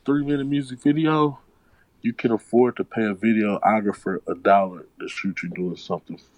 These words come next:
for, in front of your music once a week. Like, fool these people, man. These people don't know what the content is. Like,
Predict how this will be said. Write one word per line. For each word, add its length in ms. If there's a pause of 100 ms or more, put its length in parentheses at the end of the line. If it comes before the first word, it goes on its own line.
(160)
for, 200
in 280
front 280
of 60
your 120
music 420 (440)
once 280
a 60
week. 360
Like, 380 (1300)
fool 320
these 240
people, 340
man. 460
These 160
people 340
don't 220
know 120
what 220
the 80
content 580
is. 400
Like, 300